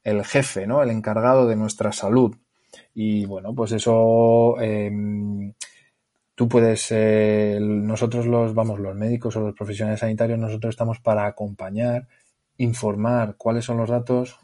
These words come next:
informar cuáles son las opciones terapéuticas y decidir entre todos cuáles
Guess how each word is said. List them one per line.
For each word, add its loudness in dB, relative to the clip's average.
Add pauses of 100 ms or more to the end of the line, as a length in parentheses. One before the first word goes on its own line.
informar -6
cuáles -2
son -6
las -4
opciones -6
terapéuticas -2 (600)
y 4
decidir 2 (420)
entre -2
todos -2 (960)
cuáles 0